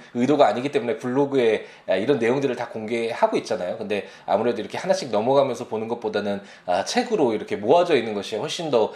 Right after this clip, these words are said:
에, 가독성이나 이렇게 편리함이 있기 때문에, 에, 이렇게 책을 내고 있는데, 그 죽음에 대하여라는,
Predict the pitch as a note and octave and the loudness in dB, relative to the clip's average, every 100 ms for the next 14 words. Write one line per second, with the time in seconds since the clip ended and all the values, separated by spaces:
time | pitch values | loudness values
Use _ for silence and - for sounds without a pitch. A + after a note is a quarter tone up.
0 | - - F#2+ - G#2+ B2+ - C3 A2+ G2 | -12 -2 -2 -2 -4 -4 -2 -2 0 0
1 | F#2+ F2+ - - G#3 G#3+ F#3+ D3+ A#2 G2+ | 0 -2 -8 0 0 2 0 0 -2 -2
2 | F#2+ - C#3 D3+ B2 F#2 F#2 G2+ - - | -6 -8 0 2 2 0 -2 -4 -8 -20
3 | - F#2 F#2 - F3+ F3 A2 A#2 G#2 F2+ | -2 0 0 -2 -2 0 0 0 -2 -2
4 | G#2 C3+ - - _ _ _ _ _ _ | 4 4 2 -10 _ _ _ _ _ _
5 | - A2+ - A2+ E3+ A3+ G#3 E3 D3 C3+ | 0 0 0 0 4 6 8 8 10 10
6 | A#2+ A2 G2+ G#2 G2 F2+ | 8 6 4 2 2 -4